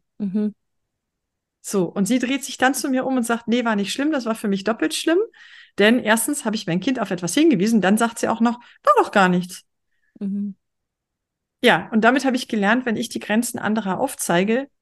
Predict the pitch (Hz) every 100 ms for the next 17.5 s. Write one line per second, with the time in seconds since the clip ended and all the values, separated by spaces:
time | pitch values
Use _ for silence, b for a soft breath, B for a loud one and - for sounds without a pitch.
0 | _ - 185 175 190 180 - - 262 202
1 | 196 302 _ _ _ _ _ _ - 220
2 | 226 220 220 196 190 - 196 196 226 220
3 | - 196 190 - 196 180 180 185 269 175
4 | 151 151 - 165 175 175 _ _ _ _
5 | _ _ b b _ 233 233 196 226 294
6 | 320 B B B 427 427 285 320 320 311
7 | 320 302 285 294 - 285 262 254 240 403
8 | 277 214 226 285 - _ _ _ - 381
9 | 359 233 190 240 247 277 - 220 - 381
10 | 214 170 160 156 156 160 _ _ _ _
11 | _ _ _ - 214 208 214 - _ _
12 | _ _ _ _ _ _ 247 285 285 233
13 | 254 254 233 220 - 254 240 226 233 226
14 | 214 196 302 392 214 190 214 269 220 226
15 | 226 214 208 208 208 226 220 214 208 196
16 | 196 196 285 202 190 - 214 277 370 -
17 | - - 175 185 262